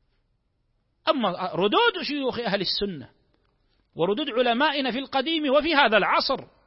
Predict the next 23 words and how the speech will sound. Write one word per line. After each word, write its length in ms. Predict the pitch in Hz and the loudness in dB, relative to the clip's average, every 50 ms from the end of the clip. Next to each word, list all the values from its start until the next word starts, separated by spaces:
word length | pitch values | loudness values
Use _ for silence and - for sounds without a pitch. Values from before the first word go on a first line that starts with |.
| _ _ _ _ _ _ _ _ _ _ _ _ _ _ _ _ _ _ _ _ _ _ _ | _ _ _ _ _ _ _ _ _ _ _ _ _ _ _ _ _ _ _ _ _ _ _
قائمة 380 | - 143 160 170 190 196 185 151 | -4 -4 -2 -2 -2 -2 -2 -2
على 280 | 123 135 143 135 127 117 | -2 -2 -2 -4 -4 -6
البرهان 840 | 104 117 117 117 135 131 113 117 147 175 208 240 262 285 403 403 381 | -10 -12 -12 -10 -10 -10 -8 -6 -4 -2 0 0 -2 -2 -4 -6 -8
وعلى 340 | - 185 135 139 135 131 123 | -8 -8 -8 -6 -8 -8 -10
الحجة 680 | 113 107 - 156 185 180 165 170 214 285 294 240 - 156 | -10 -8 -8 -8 -8 -8 -10 -6 -4 -4 -4 -4 -6 -8
وعلى 320 | 156 147 131 143 143 143 | -10 -8 -8 -8 -8 -8
الدليل 720 | 135 123 120 135 131 127 147 185 226 277 311 359 349 339 - _ _ _ _ _ _ | -10 -10 -8 -8 -6 -6 -4 -4 -4 -4 -4 -6 -8 -10 -16 _ _ _ _ _ _
وبالنقل 680 | 226 220 202 226 220 208 233 294 302 - 262 247 220 202 | -6 -4 -4 -2 -4 -2 -2 -2 -4 -4 -4 -6 -4 -4
من 160 | 202 196 185 | -6 -8 -8
كلام 440 | - 208 214 233 269 294 277 233 214 | -6 -6 -4 -2 -2 -2 -2 -4 -6
المردود 640 | 208 202 202 220 220 214 190 196 311 349 320 262 277 | -6 -6 -6 -6 -6 -6 -6 -6 -8 -8 -6 -4 -4
عليه، 400 | 247 196 208 233 220 180 131 - - - | -4 -2 -2 -2 -2 -4 -6 -8 -10 -10
سواء 340 | 139 143 151 156 160 175 | -8 -6 -6 -6 -6 -8
كان 360 | 175 - 214 208 208 202 196 196 | -6 -4 -4 -2 -2 -4 -6 -6
من 120 | 220 240 | -6 -8
المبتدعين 840 | 277 311 339 349 294 196 294 320 302 320 320 277 339 370 392 403 370 - - _ _ _ - | -8 -8 -8 -10 -8 -6 -6 -4 -2 -2 -2 0 0 0 0 -2 -4 -8 -16 _ _ _ 4
أو 200 | 277 339 403 392 | 4 4 4 4
من 220 | 381 392 381 381 381 | 2 -2 -4 -2 -2
أهل 280 | 339 381 285 302 370 381 | 0 0 0 2 0 0
السنة 680 | 311 - - - - 440 440 415 415 427 381 - 415 427 | -2 -2 -4 -2 -2 -2 -2 0 -2 -2 0 0 0 0
المخطئين، 760 | 370 359 415 - - - - 370 381 392 302 180 117 110 - _ _ _ _ _ _ _ _ _ _ _ _ _ _ _ _ _ _ _ _ _ _ _ _ _ _ _ _ _ _ _ _ _ _ _ _ _ _ _ _ _ _ _ _ - | 2 2 0 0 0 -4 -2 0 2 2 2 0 -4 -10 -18 _ _ _ _ _ _ _ _ _ _ _ _ _ _ _ _ _ _ _ _ _ _ _ _ _ _ _ _ _ _ _ _ _ _ _ _ _ _ _ _ _ _ _ _ -6
واضحة 440 | 233 302 302 254 226 185 - 170 | 0 0 2 2 0 -2 -2 -4
ردودهم. 500 | 156 156 151 143 143 135 117 110 104 107 | -4 -4 -6 -8 -10 -14 -16 -18 -20 -20